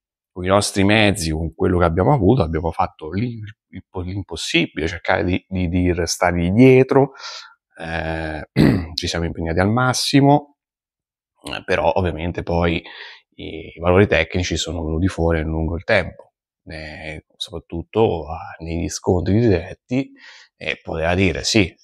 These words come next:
faccio i complimenti all'Inter, comunque ha vinto, i-, chi vince è sempre il più forte e noi, eh, ci rifaremo l'anno prossimo", anche se lui non c'era, non ci,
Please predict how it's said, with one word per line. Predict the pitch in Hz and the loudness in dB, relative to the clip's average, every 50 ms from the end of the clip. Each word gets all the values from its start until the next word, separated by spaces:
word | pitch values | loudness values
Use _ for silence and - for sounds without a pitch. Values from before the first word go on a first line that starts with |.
| _ | _
faccio | - 92 - - - 82 | -10 -10 -10 -8 -6 -6
i | 78 | -6
complimenti | 78 80 78 78 82 78 78 78 80 87 123 | -4 -6 -6 -6 -6 -6 -6 -4 0 2 2
all'Inter, | 135 107 90 82 87 101 - 95 85 - | 4 4 4 2 2 0 0 -2 -4 -4
comunque | 85 80 85 90 90 - 92 | -4 -4 -2 -2 -2 0 2
ha | 98 | 2
vinto, | 95 82 85 87 85 - - 151 151 120 | 2 2 0 -4 -4 2 4 4 6 6
i-, | 92 85 80 80 80 78 80 - - _ - 87 - _ | 4 2 -2 -4 -4 -6 -6 -8 -12 _ -20 -20 -20 _
chi | - 101 90 | -8 -6 -4
vince | 87 95 92 92 87 80 - - | -2 -2 -2 -2 -2 -4 -4 -6
è | - | -4
sempre | - - - 95 90 90 85 - 76 76 | -4 -4 -2 -2 -2 -4 -4 -6 -10 -12
il | 82 80 - | -12 -12 -12
più | - 120 127 | -12 -12 -12
forte | - - - - 73 71 71 _ _ _ - 104 98 - _ _ | -12 -14 -16 -16 -16 -16 -18 _ _ _ -6 -6 -6 -6 _ _
e | - 104 - - _ _ _ _ _ - - _ _ | -20 -20 -20 -20 _ _ _ _ _ -20 -20 _ _
noi, | - 101 82 80 78 82 92 - _ _ _ - - - - _ _ _ _ _ _ | -8 -8 -8 -8 -6 -6 -8 -8 _ _ _ -20 -20 -20 -20 _ _ _ _ _ _
eh, | _ - 78 76 - - - - | _ -18 -16 -16 -16 -16 -16 -14
ci | - - - 92 | -8 -4 -2 -2
rifaremo | 90 87 - 90 80 80 85 87 82 | -2 0 0 0 2 2 0 0 0
l'anno | 87 87 85 80 80 80 | -2 -2 -4 -6 -6 -2
prossimo", | 80 104 123 110 85 - - - - - - - - - - - - - | 2 4 4 4 4 2 -2 -6 -8 -10 -12 -14 -16 -14 -12 -14 -12 -14
anche | - - | -16 -16
se | - - 78 - | -14 -16 -16 -16
lui | 78 78 76 78 76 | -16 -16 -14 -14 -14
non | - 76 73 73 | -14 -14 -16 -14
c'era, | - - 73 73 71 69 69 | -12 -12 -12 -10 -12 -12 -12
non | 76 80 78 | -10 -10 -10
ci, | 78 | -8